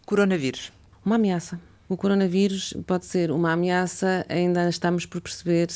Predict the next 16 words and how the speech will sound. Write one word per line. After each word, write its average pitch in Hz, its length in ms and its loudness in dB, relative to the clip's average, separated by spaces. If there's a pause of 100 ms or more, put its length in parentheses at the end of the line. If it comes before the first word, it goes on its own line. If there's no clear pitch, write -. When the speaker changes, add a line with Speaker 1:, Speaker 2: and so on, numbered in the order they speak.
(380)
Speaker 2:
até 175 320 2
que 175 100 -10
ponto, 190 500 0
mas 185 380 0
ao 190 160 6
dia 202 160 6
de 185 80 4
hoje, 214 320 0 (400)
olho 180 240 4
para 185 160 0
ele 185 500 2 (640)
como 190 160 0
vendo 185 180 2
como 185 120 0
uma 170 100 2
ameaça. - 360 -6